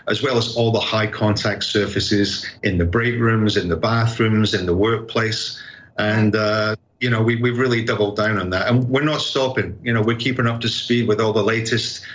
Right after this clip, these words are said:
guidelines from the C D C as that changes and evolves and we learn more. Um, so we really are, you know, trying to make, um,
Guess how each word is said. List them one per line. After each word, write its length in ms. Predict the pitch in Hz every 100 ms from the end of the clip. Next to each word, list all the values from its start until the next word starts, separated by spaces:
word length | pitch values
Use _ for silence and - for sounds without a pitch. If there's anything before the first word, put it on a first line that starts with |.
| - _ -
guidelines 500 | 107 117 107 110 113
from 100 | 104
the 100 | 95
C 240 | - 113
D 160 | 107 107
C 320 | - 117 110
as 160 | 101 -
that 240 | 104 104
changes 480 | - 107 107 104 107
and 100 | 98
evolves 460 | 101 104 107 104
and 100 | 101
we 100 | 101
learn 300 | 101 104 101
more. 380 | 101 107 117 117 - - - _
Um, 200 | 101 107
so 200 | - 120
we 100 | 120
really 340 | 127 143 135
are, 340 | 117 113 107 - - _
you 100 | -
know, 100 | 107
trying 240 | 98 - 117
to 60 |
make, 500 | 110 107 104 - - -
um, 680 | 101 98 98 101 101 107